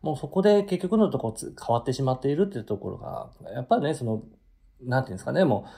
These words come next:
人よりも抜き出まくってるっていうんですかね。まあ、そういう方ですらそれをやっているというのであれば、まあ、我々凡人はですね、まあ、当たり前なんですけども、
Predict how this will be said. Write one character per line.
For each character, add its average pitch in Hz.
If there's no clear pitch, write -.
人 -
よ 214
り 135
も 95
抜 107
き 151
出 156
ま 131
く -
っ -
て -
る 98
っ 98
て -
い -
う -
ん -
で -
す -
か 123
ね。 143
ま 113
あ、 -
そ 151
う -
い 175
う -
方 202
で 202
す -
ら 113
そ -
れ 107
を 104
や 101
っ 101
て 127
い 117
る 135
と 185
い 139
う 110
の 101
で 95
あ 98
れ 110
ば、 95
ま 160
あ、 -
我 110
々 127
凡 120
人 139
は 156
で 101
す -
ね、 104
ま 135
あ、 -
当 -
た 131
り 147
前 170
な 175
ん 143
で 101
す -
け 78
ど 92
も、 104